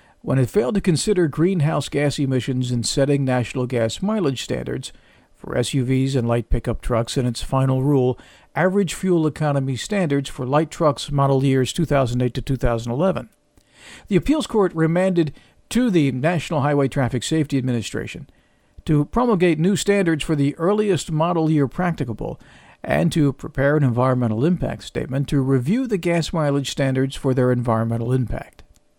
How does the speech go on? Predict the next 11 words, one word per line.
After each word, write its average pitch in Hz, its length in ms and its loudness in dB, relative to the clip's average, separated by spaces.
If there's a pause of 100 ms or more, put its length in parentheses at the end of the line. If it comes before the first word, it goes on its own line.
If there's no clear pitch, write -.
(520)
In 180 160 4
February, 143 640 2 (300)
the 160 80 -2
Ninth 196 240 0
Circuit 175 440 0
granted 151 580 -2
the 123 280 -6
agency's 139 480 -4
motion 139 360 -4
for 139 140 -6
rehearing, 151 600 -2